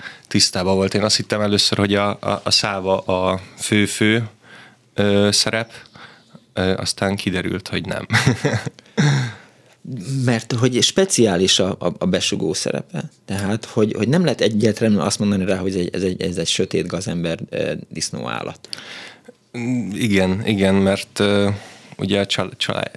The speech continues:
Speaker 1: ö, megzsarolják, ö, a családjával. Ö, ezt, ezt szerintem el lehet mondani. Ö, és hogy, és hogy emiatt, ö, morálisan felmenthetővé válik talán,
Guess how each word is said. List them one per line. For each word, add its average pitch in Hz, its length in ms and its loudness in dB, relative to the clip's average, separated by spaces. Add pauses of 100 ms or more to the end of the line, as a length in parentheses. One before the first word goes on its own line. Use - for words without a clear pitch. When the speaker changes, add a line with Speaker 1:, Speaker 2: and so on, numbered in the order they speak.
Speaker 1:
ö, - 640 -16 (280)
megzsarolják, 92 880 -2 (140)
ö, 98 280 0 (120)
a 95 100 0
családjával. 90 880 0 (600)
Ö, 92 220 2
ezt, 92 260 -2
ezt - 120 -2
szerintem 92 440 -2
el 87 100 0
lehet 85 220 -4
mondani. 101 300 0 (400)
Ö, 98 520 4 (260)
és - 200 0
hogy, 104 240 0
és 101 140 0
hogy 104 140 0
emiatt, 101 500 0
ö, 101 220 4 (260)
morálisan 98 1000 0 (720)
felmenthetővé 92 920 -2
válik - 440 -6
talán, - 440 -4